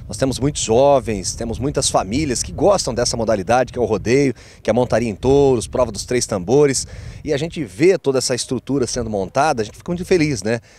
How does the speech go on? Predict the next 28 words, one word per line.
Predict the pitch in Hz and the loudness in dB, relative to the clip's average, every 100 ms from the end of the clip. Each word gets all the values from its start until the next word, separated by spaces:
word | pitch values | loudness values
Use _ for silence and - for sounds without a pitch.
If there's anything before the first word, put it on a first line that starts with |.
| _ | _
E, | 107 | -2
aliás, | 113 113 117 190 202 | 2 4 4 2 0
uma | 220 208 156 | -2 0 -2
baita | 82 82 151 175 147 | -2 0 0 2 -2
de | 123 | -2
uma | 117 | -2
estrutura, | 113 113 104 107 98 87 | -2 -6 -6 -4 -4 -2
né? | 90 | -4
Não | 104 98 | -4 -4
é | |
uma | 120 151 | -4 -4
estrutura | 143 127 127 127 | -6 -8 -2 0
qualquer, | - 151 - 123 151 | 0 -2 0 2 2
de | 117 | 0
uma | 104 | -6
empresa | 101 107 123 110 - - _ | -4 0 0 -2 -8 -14 _
conceituada, | - 104 - 120 113 104 143 147 107 | -8 -4 -2 -2 2 2 2 0 -2
como | - 107 98 | -4 -2 2
é | 104 - | 4 2
a | 104 101 | 0 0
R | 110 98 | 0 0
R, | 107 131 127 | 2 2 0
que | 98 | -6
é | |
a | |
Companhia | 110 104 104 104 | -6 -4 -4 -4
de | |
Rodeios, | 98 95 82 139 143 - | -2 -2 2 2 2 -2